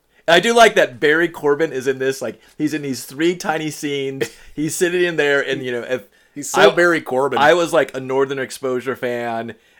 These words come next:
Speaker 1: He played Maurice in that, and then, uh, if you watch Modern Family, he plays Cam's dad. He's, he's, I, I, he's a great actor,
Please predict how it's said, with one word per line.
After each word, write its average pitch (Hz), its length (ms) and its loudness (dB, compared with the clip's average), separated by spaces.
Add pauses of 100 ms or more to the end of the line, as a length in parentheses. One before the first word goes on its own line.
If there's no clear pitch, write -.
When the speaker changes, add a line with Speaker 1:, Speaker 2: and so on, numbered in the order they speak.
Speaker 1:
He 131 140 -8
played 127 380 -6 (320)
Maurice 127 460 -6
in 127 120 -6
that, 123 260 -2
and 127 120 -6
then, 123 300 -4 (320)
uh, 127 160 -2
if - 60 -14
you 143 80 -4
watch 139 320 0
Modern 123 300 -4
Family, 107 360 -12
he 101 100 -14
plays 107 280 -8
Cam's 101 420 -16
dad. 92 320 -14 (160)
He's, 156 180 -2
he's, 170 240 -4 (120)
I, 160 160 2
I, 175 100 8
he's 160 440 2
a 160 40 0
great 143 260 2
actor, 113 480 -4